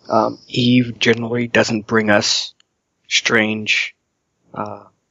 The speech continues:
and off-color, um, jobs, but just be aware for that in case we end up with, uh, some deals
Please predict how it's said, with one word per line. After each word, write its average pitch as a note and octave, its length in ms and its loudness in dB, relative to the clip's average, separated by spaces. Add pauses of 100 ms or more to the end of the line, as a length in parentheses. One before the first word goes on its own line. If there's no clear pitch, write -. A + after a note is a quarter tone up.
(160)
and G#2+ 400 -10 (800)
off-color, A#2 720 2 (500)
um, A2+ 380 -8 (720)
jobs, G#2 600 0
but F#2 180 -2 (420)
just - 220 -4
be A#2+ 100 -2
aware G#2+ 440 2 (180)
for A2+ 80 -6
that G2 260 0 (100)
in A#2 140 -18
case - 420 0
we G#2 440 -6
end A2 180 0
up G#2 100 2
with, G#2 400 -2
uh, G2+ 320 0
some A2 280 -2
deals G#2 520 -2